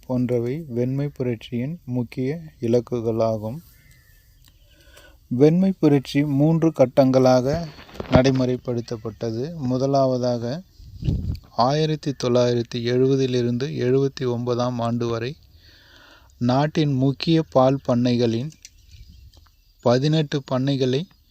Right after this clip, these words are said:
தேர்வு செய்யப்பட்டு, மும்பை, டெல்லி, கொல்கத்தா, சென்னை ஆகிய நான்கு முக்கிய நகரங்களில்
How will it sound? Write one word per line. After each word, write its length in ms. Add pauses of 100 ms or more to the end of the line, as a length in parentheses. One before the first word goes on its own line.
(720)
தேர்வு 340
செய்யப்பட்டு, 800 (200)
மும்பை, 400
டெல்லி, 480 (140)
கொல்கத்தா, 560 (120)
சென்னை 420
ஆகிய 520
நான்கு 380
முக்கிய 400
நகரங்களில் 640